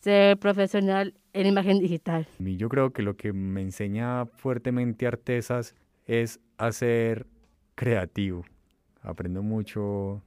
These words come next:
Speaker 2: de todos los artistas con los que aquí comparto, siempre como a buscar formas creativas y diferentes de, de acercarme a la realidad y de reinterpretar la realidad también a través de las artes.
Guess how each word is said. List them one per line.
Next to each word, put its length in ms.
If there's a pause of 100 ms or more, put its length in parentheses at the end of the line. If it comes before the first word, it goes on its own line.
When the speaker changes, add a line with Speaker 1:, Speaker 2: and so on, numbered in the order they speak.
Speaker 2:
de 120
todos 260
los 100
artistas 460
con 120
los 80
que 80
aquí 120
comparto, 720 (520)
siempre 400
como 200
a 40
buscar 340
formas 580
creativas 680
y 40
diferentes 640
de, 340 (100)
de 140
acercarme 540
a 20
la 120
realidad 520 (180)
y 120
de 140
reinterpretar 720
la 100
realidad 400
también 340
a 80
través 360
de 60
las 220
artes. 340